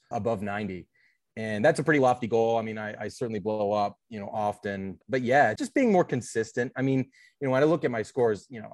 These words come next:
I'm, I can even pull it up here. Last round, I shot a ninety-six, but then it was eighty-seven, eighty-seven, eighty, ninety, eighty, ninety-seven. You know, I'm all over the place. So it's, it's getting consistently below ninety is kind of the ultimate goal, but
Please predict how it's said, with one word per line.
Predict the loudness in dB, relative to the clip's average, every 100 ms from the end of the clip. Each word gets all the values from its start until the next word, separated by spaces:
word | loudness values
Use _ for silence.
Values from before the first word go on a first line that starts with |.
| -18
I'm, | -20 -20 -18 -14
I |
can | -10 -8
even | -8 -8
pull | -4 -2
it |
up | -2 -4
here. | -6 -4 -4 -8 _ _ -6
Last | 2 4 4 2
round, | 0 0
I | -4
shot | -2 -2
a | -2
ninety-six, | -4 -4 -6 -4 2 2 0 -8
but | -2
then | -2
it | -2
was | -4
eighty-seven, | -4 -4 -2 -2 -2
eighty-seven, | -6 -4 -6 -6 -8
eighty, | -2 -2 0 -2 -4 -8 _
ninety, | -8 -4 -4 -4 -4 -6
eighty, | -8 -6 -6 -6 -8 _ _
ninety-seven. | -6 -2 -2 -2 -2 0 -2 -2
You | -2
know, |
I'm | 2
all | 4 4
over | 4 0
the | -6
place. | -8 -12 -6
So | -6
it's, | -6 -8
it's | -14 -14 -14 -4
getting | -4 -2
consistently | -6 -8 -4 -6 -2 -4 -2 -2
below | -2 -2 -2
ninety | -4 -6 -6 -6 -6 -10 _
is | -12 -12
kind | -6 -2
of | 0 -2 -6 -6
the | -2
ultimate | 0 0 -6 -2
goal, | 2 2 0
but | -2 -6